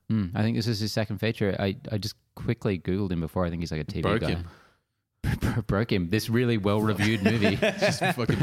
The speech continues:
Speaker 2: broke
Speaker 1: <laughs> It
Speaker 2: him.
Speaker 1: fucking ended him.
Speaker 2: No, honestly, man, like, I'm just doing a little video clip for my band that's coming out next week, and it's, it's a fucking, there's a lot of work involved.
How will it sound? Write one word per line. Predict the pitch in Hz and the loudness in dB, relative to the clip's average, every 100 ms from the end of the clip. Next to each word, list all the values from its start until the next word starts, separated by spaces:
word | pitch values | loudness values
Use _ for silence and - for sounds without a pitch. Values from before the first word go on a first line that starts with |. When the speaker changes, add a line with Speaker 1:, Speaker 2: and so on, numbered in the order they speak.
| 131 | 2
Speaker 2:
broke | 90 | 2
Speaker 1:
<laughs> | |
It | 113 | 2
Speaker 2:
him. | 117 | 2
Speaker 1:
fucking | - 104 | 2 2
ended | 101 113 | 2 2
him. | 95 | 2
Speaker 2:
No, | - | 2
honestly, | 151 165 170 165 | 4 2 0 0
man, | 151 139 135 | 0 2 2
like, | 127 110 | 2 0
I'm | 113 123 | -2 0
just | 139 120 | -2 0
doing | 131 120 | 0 2
a | 113 | 2
little | 107 98 | 0 0
video | 101 101 | 0 -2
clip | 90 101 | -2 -6
for | - | -4
my | 98 92 | -4 -2
band | 87 92 87 | -2 -2 -2
that's | 90 85 | -4 -6
coming | - 95 92 | -6 -4 -2
out | 90 | -4
next | 90 87 - | -4 -6 -4
week, | 101 127 - | -4 -4 -4
and | 104 | -4
it's, | 107 - | -4 -6
it's | 113 - | -6 -2
a | 117 | -4
fucking, | - - - 131 123 - 135 131 120 110 | -4 -14 -4 -2 -2 -2 0 0 -2 -2
there's | 107 113 | -2 0
a | 117 | 0
lot | 120 113 113 113 | 0 0 0 2
of | 113 110 | 2 2
work | 101 107 110 - | 2 0 -2 -4
involved. | 113 101 92 87 78 98 | -6 -4 -4 -4 -8 -18